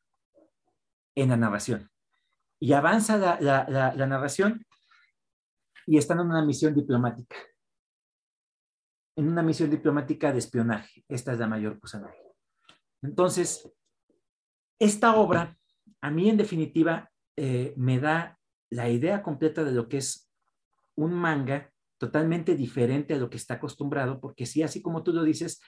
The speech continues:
eh, tienes dos obras representativas del, del shonen, que, que es este,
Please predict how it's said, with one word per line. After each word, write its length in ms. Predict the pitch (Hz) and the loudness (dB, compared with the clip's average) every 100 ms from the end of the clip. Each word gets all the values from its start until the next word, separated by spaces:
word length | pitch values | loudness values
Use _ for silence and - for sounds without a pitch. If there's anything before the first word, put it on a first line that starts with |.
| - _ _ | -20 _ _
eh, 300 | 123 123 - | 0 0 0
tienes 480 | 143 147 156 151 - | 0 2 2 -2 -6
dos 220 | - 143 - | -2 -2 0
obras 280 | 151 151 | 0 0
representativas 880 | 139 - 127 127 123 117 147 170 - _ _ - _ | -2 -6 -4 -2 -2 -2 -2 -2 -6 _ _ -20 _
del, 560 | - 127 117 117 - - | -12 0 4 4 2 -2
del 180 | 120 | 0
shonen, 480 | 120 - 170 156 160 | 0 2 2 2 0
que, 280 | 151 123 123 | 0 0 0
que 220 | 139 120 | 0 2
es 160 | 123 139 | 2 -2
este, 600 | 135 - 117 107 107 - | -4 -2 2 4 2 -4